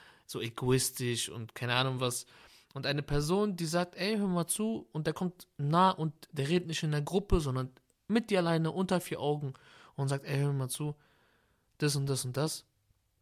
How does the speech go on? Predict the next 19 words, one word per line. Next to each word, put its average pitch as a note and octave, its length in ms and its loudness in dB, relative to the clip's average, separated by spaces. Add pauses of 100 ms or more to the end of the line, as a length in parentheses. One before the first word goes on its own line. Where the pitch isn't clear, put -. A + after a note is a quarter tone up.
(540)
ähm, B2 380 -4
versuch D3 360 -2
mal C#3+ 100 2
mit B2+ 180 -4
di-, C3 180 -2
so C#3 140 2
und C3 160 0
so“, D#3+ 340 0 (600)
vielleicht C3+ 280 -2
klappt D3+ 160 -4
das B2 100 -4
besser D3 500 0
oder, A#2+ 360 -12
weißt D3+ 160 -4
du, F#3+ 40 2
was F3+ 60 0
ich - 80 -4
meine? F#3+ 280 2 (500)
So. C#3 440 2